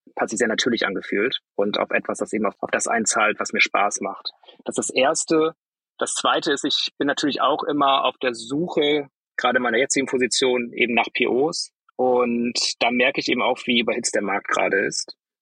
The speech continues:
Also wie, wie wenig Angebot es eigentlich gibt und wie viel Nachfrage da ist. Insbesondere, weil man jetzt natürlich nach der Pandemie nicht mehr lokal, lokale, ähm, also lokal konkurriert um, um Talente, sondern eben tatsächlich schon weltweit,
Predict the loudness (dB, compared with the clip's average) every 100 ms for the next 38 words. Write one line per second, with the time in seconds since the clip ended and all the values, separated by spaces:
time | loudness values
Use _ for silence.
0 | -2 -2 2 2 2 0 -2 0 2 4
1 | 2 0 0 2 2 2 -2 -2 -2 0
2 | 2 0 -2 -2 -2 -2 -2 2 2 2
3 | 0 -2 -2 -2 -2 0 -4 -4 -6 -2
4 | 0 2 2 2 2 2 2 2 0 2
5 | 2 0 -4 -2 0 0 0 0 0 -2
6 | 0 0 -2 0 2 4 2 0 -2 2
7 | 4 4 4 0 -6 -16 -18 _ -20 -20
8 | -6 -2 2 4 4 6 4 4 2 2
9 | 2 0 0 -2 0 2 2 0 0 2
10 | 2 2 -2 -2 0 2 2 2 0 0
11 | 0 0 2 0 0 -4 -4 0 2 2
12 | 0 0 2 2 2 0 0 0